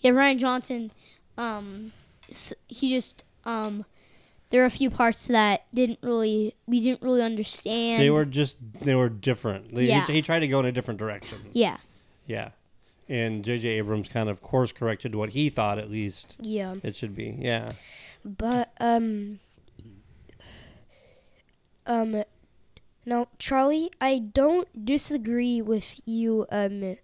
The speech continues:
Speaker 3: about, with you talking about Leia, how she can use the Force. But, um, uh, I do remember,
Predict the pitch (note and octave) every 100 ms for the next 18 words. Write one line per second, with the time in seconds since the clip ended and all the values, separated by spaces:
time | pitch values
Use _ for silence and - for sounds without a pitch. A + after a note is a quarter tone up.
0 | - G#3 G#3+ G3+ - _ G3 - G3 G#3
1 | - G#3 G3 - G3+ G#3 G#3+ G#3 G3+ -
2 | - G3 - - A3+ G3+ G3+ - - A3+
3 | A#3+ - - - - - - _ G#3+ A#3
4 | A3+ - - G#3+ G#3+ G#3 G3 - - -
5 | - - - - - - A#3+ A#3 A3 _
6 | - A#3+ A#3 G3+ B3+ C#4 C#4+ D4 B3 A#3
7 | A#3 G#3+ G3 F#3+